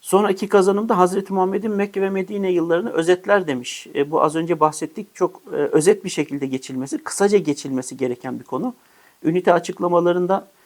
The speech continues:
birçok şeyden bahsedilmesini istemiş ama bu aslında ünitenin zayıf noktalarından bir tanesi. Yani şöyle, e, öğretmen bu üniteyi, bu bahsettiğimiz kazanımı, Hazreti Muhammed'in Mekke ve Medine yıllarını özetler kazanımını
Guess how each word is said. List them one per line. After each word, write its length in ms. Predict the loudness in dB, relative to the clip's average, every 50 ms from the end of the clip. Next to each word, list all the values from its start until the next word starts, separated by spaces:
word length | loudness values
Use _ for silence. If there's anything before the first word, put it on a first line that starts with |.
| _ -12
birçok 320 | -10 -2 2 2 2 4 4
şeyden 360 | 4 4 4 4 2 2 4
bahsedilmesini 720 | 4 2 2 0 -4 -2 -2 -2 -2 -4 -4 -6 -6 -6
istemiş 400 | -6 -4 -4 -2 -2 0 0 0
ama 240 | -2 -2 -2 -2 -2
bu 120 | -2 0
aslında 460 | 0 0 -2 -4 -8 -4 -4 -4 -4 -4
ünitenin 540 | -4 -4 -4 -4 -2 -2 -2 -2 -4 -6 -10 _ _ _ _ _ _ -6
zayıf 320 | 0 2 2 4 2 2
noktalarından 760 | 0 -4 -4 -2 -2 -2 0 0 0 -2 -2 -4 -4 -4 -4
bir 80 | -6 -4
tanesi. 420 | -4 -4 -2 -4 -6 -10 -10 -10
Yani 220 | -8 -8 -8 -8 -6
şöyle, 440 | 0 0 2 2 2 0 -2 -4 -6 _ _ _ _ _ _ _ _ _ _ -12 -8
e, 40 | -4
öğretmen 760 | -4 -4 -2 0 2 2 2 2 0 -2 -4 -4 -4 -4 -8 -14 _ _ _ _ _ _ _ -4
bu 200 | -2 -2 0 0
üniteyi, 500 | 0 0 0 0 2 2 2 2 0 -4
bu 240 | -6 -6 -6 -2 2
bahsettiğimiz 600 | 4 4 4 2 -2 -4 -4 -4 -4 -4 -4 -4
kazanımı, 500 | 0 0 2 4 4 2 2 2 0 -2
Hazreti 460 | -2 -2 -2 -4 -4 -4 -6 -8 -6
Muhammed'in 400 | -4 -2 -2 -2 -2 -4 -4 -4
Mekke 340 | -4 -4 -4 -4 -6 -6 -6
ve 80 | -6 -4
Medine 380 | -4 -4 -4 -4 -4 -4 -4
yıllarını 460 | -2 -2 -2 -4 -4 -4 -4 -6 -6 -6
özetler 500 | -6 -4 -4 -4 -4 -2 -4 -4 -4 -4
kazanımını 640 | -6 -4 -2 -2 -2 -2 -2 -2 -2 -4 -4 -6